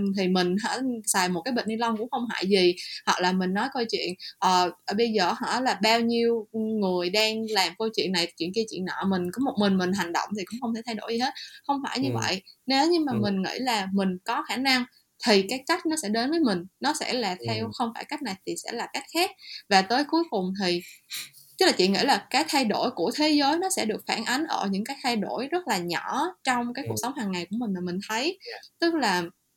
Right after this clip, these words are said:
Speaker 1: giống như cách đây mà vài năm, thật ra là cái vấn đề về phân biệt chủng tộc ở bên Mỹ nó đã là một cái vấn đề nhức nhối từ rất lâu rồi. Và
Speaker 2: Ừ.
Speaker 1: những cái, những cái, những cái chết oan uổng của những cái, um, những cái người Mỹ da màu không phải là bây giờ mới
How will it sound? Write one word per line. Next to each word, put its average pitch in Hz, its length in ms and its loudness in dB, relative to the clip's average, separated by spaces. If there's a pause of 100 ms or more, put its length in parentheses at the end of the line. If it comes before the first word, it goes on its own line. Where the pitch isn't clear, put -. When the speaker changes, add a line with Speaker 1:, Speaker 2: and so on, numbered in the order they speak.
(440)
Speaker 1:
giống 285 160 4
như 330 180 4
cách 381 140 -4
đây 262 360 2
mà 208 240 0
vài 185 180 0
năm, 240 380 0 (360)
thật 190 140 2
ra 240 120 6
là 214 160 6
cái 277 260 0
vấn 320 240 0
đề 190 200 2
về 180 420 0
phân 247 120 -4
biệt 220 140 -2
chủng 226 160 -2
tộc - 120 -2
ở - 80 -4
bên 247 200 -2
Mỹ - 180 -2
nó 311 120 0
đã 254 240 0
là 233 160 -2
một 175 140 -4
cái 247 80 -2
vấn 302 120 -4
đề 220 100 -2
nhức 247 160 -2
nhối 302 260 -2
từ 214 60 -4
rất 262 160 -8
lâu 233 240 0
rồi. 180 160 0 (440)
Và 175 400 4
Speaker 2:
Ừ. - 40 -4 (180)
Speaker 1:
những 196 360 -2
cái, 285 380 2 (120)
những 190 240 -2
cái, 320 380 2
những 196 140 -2
cái 294 180 0
chết 339 180 2 (140)
oan 226 140 0
uổng 240 260 -2
của - 220 -6
những 185 240 -2
cái, 247 520 0
um, 180 320 -2 (260)
những 208 460 -2
cái 254 120 -4
người 262 200 2
Mỹ 180 300 0
da 247 100 0
màu 190 260 -6
không 233 200 -4
phải - 120 -2
là 226 60 -2
bây 208 180 -2
giờ 180 140 -2
mới 208 140 -8